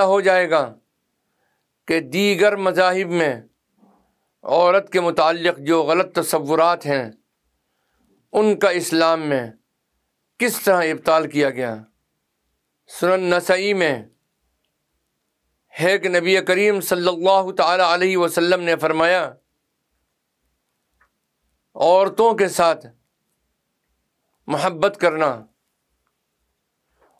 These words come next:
اور ان کے ساتھ حسن سلوک کرنا چاہیے۔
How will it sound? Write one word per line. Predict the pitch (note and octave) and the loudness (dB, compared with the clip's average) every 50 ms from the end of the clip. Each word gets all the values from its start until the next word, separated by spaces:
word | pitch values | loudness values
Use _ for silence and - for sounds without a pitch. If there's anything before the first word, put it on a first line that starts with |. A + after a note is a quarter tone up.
| _ - | _ -2
اور | - D#3+ E3+ F#3 F3+ | 2 2 4 4 2
ان | F3 F3 D#3 | 0 0 -2
کے | C#3+ E3 | -2 -2
ساتھ | - - D#3+ D#3+ D#3+ D#3 - - _ _ _ _ _ _ _ _ _ _ _ _ _ _ _ | 0 2 2 2 0 -2 -6 -14 _ _ _ _ _ _ _ _ _ _ _ _ _ _ _
حسن | - - G3+ G#3 - F3+ F3+ F3 | -4 -2 -2 -2 -2 -2 -2 -2
سلوک | E3 - F3 E3 G3+ D#3+ - - | -2 -2 0 0 0 0 0 -2
کرنا | F3 D3+ C#3+ C#3 C3+ C3 | -2 -2 0 -2 -2 -2
چاہیے۔ | - C3+ A#2+ A#2+ A#2 A#2 A2+ | -4 -4 -6 -4 -6 -8 -10